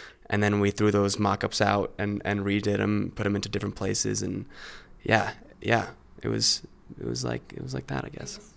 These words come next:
Speaker 2: wanna add one thing.
Speaker 1: Yeah.
Speaker 2: So animation was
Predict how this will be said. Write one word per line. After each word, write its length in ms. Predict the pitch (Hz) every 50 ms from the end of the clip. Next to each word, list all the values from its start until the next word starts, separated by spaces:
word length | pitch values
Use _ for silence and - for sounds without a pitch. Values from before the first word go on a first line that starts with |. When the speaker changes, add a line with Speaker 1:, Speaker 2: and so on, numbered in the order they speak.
| - - -
Speaker 2:
wanna 180 | 175 175 175 - -
add 240 | 151 - - - 165
one 220 | - - 175 175 175 -
thing. 180 | - - - 131
Speaker 1:
Yeah. 180 | 135 131 110 - - - - - - -
Speaker 2:
So 540 | - - 220 208 196 180 175 170 - - - - - - - - - - - - - - - - - - - -
animation 760 | 208 214 208 214 220 226 226 220 - 214 202 190 180 180 - - - - - - _ _ -
was 440 | - - 185 170 180 - - -